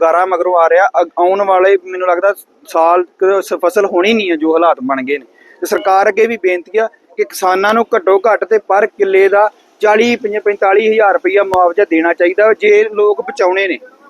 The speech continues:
ਤੇ ਫਿਰ ਮੈਂ ਇਹ ਗੱਲ ਕਹਿਣੀ ਚਾਹੁੰਦਾ ਵਾਂ ਵੀ ਬੇਨਤੀ ਸੈਂਟਰ ਸਰਕਾਰ ਅੱਗੇ ਵੀ ਆ ਤੇ ਪੰਜਾਬ ਸਰਕਾਰ ਅੱਗੇ ਵੀ ਆ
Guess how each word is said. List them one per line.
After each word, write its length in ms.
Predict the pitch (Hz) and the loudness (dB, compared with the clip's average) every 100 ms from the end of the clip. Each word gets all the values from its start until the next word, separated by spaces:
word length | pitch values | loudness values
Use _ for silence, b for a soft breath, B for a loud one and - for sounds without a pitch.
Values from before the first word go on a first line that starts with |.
| _ _ _ - - - - - - - - | _ _ _ -20 -20 -20 -20 -20 -20 -18 -10
ਤੇ 60 | |
ਫਿਰ 260 | 359 214 220 | -2 2 2
ਮੈਂ 140 | 214 214 | 2 0
ਇਹ 120 | 214 | 0
ਗੱਲ 140 | 214 | -2
ਕਹਿਣੀ 240 | 208 180 196 | 0 -4 -4
ਚਾਹੁੰਦਾ 260 | 185 175 202 | -4 -4 -2
ਵਾਂ 120 | 214 220 - - - | -4 -6 -14 -20 -10
ਵੀ 60 | 214 - | -8 0
ਬੇਨਤੀ 380 | 190 196 196 220 | 2 0 -2 -6
ਸੈਂਟਰ 320 | 202 190 196 | -2 -2 0
ਸਰਕਾਰ 360 | 196 208 208 214 | -2 0 2 2
ਅੱਗੇ 220 | 208 214 | 2 0
ਵੀ 120 | 220 220 | 2 0
ਆ 80 | |
ਤੇ 80 | 226 | 0
ਪੰਜਾਬ 340 | 208 190 185 180 | -2 -2 0 0
ਸਰਕਾਰ 320 | 185 202 202 | -2 -2 0
ਅੱਗੇ 200 | 190 196 | 0 0
ਵੀ 100 | 220 | 0
ਆ 120 | 233 | -2